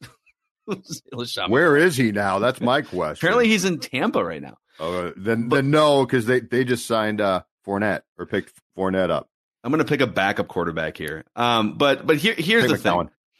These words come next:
Speaker 2: Take
Speaker 1: We're gonna
Speaker 2: McCown.
Speaker 1: go, we're gonna go Daniel Jones as a backup quarterback
Speaker 2: Ooh,
Speaker 1: here.
Speaker 2: okay. All right.
Speaker 1: Um, so,
Speaker 2: Sorry, go ahead.
Speaker 1: so on, on Kamara and Dalvin Cook, you draft these guys, you take flyers on them in the second and third rounds, and you just kinda hope that you're gonna get a guy in those, like, the third round's kind of a middle round that can pan out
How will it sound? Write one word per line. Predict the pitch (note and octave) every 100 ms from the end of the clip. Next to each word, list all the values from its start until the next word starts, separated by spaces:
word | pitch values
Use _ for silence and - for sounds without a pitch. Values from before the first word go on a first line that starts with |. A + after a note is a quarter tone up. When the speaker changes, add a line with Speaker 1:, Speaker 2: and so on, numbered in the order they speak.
| _ _
Speaker 2:
Take | - G#2
Speaker 1:
We're | C3+
gonna | C3+
Speaker 2:
McCown. |
Speaker 1:
go, | B2+
we're | C3+ C#3
gonna | B2+
go | A2+
Daniel | A2+ A2+ G#2
Jones | F2+ F#2+ F#2+
as | F2
a |
backup | E2+ E2+ E2+ F2
quarterback | - E2+ E2
Speaker 2:
Ooh, | B2+
Speaker 1:
here. | E4
Speaker 2:
okay. | F2 F#2+ G#2+ A2 -
All | F2+
right. | A2 A2+
Speaker 1:
Um, | G#2 G2 - _
so, | - E3
Speaker 2:
Sorry, | C#3+
go | E2
ahead. | D#2 - -
Speaker 1:
so | E3 -
on, | D#3 D3 -
on | D3
Kamara | D3 C#3+ C#3+ E3 C#3+
and | B2+
Dalvin | A#2+ G#2
Cook, | G2 C#2+ _ _ _ _ _ _
you | G#2+
draft | G2+ A#2 B2 -
these | C#3 A#2
guys, | A2 G#2+ G#2 G2+
you | G2
take | - B2
flyers | - A#2+ A2+ A2+ A2
on | A2+ A2
them | A2
in | G2
the | F#2
second | - A2 A#2+
and | G#2+
third | G2 G#2+ G2
rounds, | G2 G2 G2 F#2+
and | F#2+
you | F2+
just | G2 -
kinda | A2
hope | G2 G#2+ -
that | F#2
you're | G2+
gonna | G2 F#2
get | G#2+
a | A2
guy | G2+ G2 G2
in | G2 F#2+
those, | F#2+ F#2 _ -
like, | F#2+ F#2+
the |
third | G2+ B2 A#2
round's | A2+ G#2
kind | -
of | G#2
a |
middle | G2 G#2 G2
round | F#2 F2 E2
that | G2
can | - F#2+
pan | A#2 A2
out | G#2 G2+